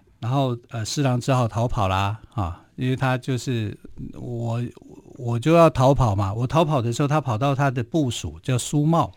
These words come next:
苏茂的这个，呃，家中。那苏茂对施琅是很欣赏的，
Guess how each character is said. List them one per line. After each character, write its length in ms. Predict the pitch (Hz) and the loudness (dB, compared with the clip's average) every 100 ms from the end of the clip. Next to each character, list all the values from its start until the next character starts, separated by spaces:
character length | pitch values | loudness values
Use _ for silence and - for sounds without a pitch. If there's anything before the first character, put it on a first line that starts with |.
| - | -16
苏 180 | - | -6
茂 220 | 147 143 120 | 0 0 0
的 220 | 107 95 | -4 -6
这 160 | 110 | -6
个， 180 | 113 101 - - - - | -6 -6 -8 -18 -20 -8
呃， 200 | 101 87 | -6 -4
家 240 | - 113 | -2 -2
中。 240 | 113 113 110 - _ - | -2 -4 -6 -12 _ -2
那 160 | 151 | -2
苏 240 | 143 - 208 | -2 0 6
茂 200 | 220 160 | 8 8
对 320 | 180 156 123 | 6 4 4
施 240 | - 165 | 0 0
琅 240 | 156 107 110 | 4 4 2
是 160 | - | 0
很 400 | 143 - - 95 | -2 -2 -4 -4
欣 320 | 95 - 139 | -4 -2 0
赏 300 | 143 - - | 0 -2 -8
的， 160 | 139 - | -10 -14